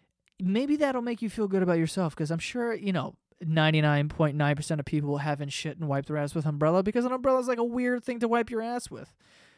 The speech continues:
You know, some people have taken shits and wiped their ass with, like, hand towels or, like, their wrist or, like, the cat or, you know,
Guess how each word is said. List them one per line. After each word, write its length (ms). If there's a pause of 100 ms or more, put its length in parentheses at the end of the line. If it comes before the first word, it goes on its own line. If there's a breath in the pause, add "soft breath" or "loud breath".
(160 soft breath)
You 120
know, 140
some 200
people 220
have 100
taken 300
shits 500
and 160
wiped 300
their 160
ass 280
with, 140
like, 300 (680 soft breath)
hand 320
towels 840
or, 120
like, 520 (180)
their 200
wrist 680
or, 80
like, 240
the 100
cat 460
or, 180 (100)
you 140
know, 280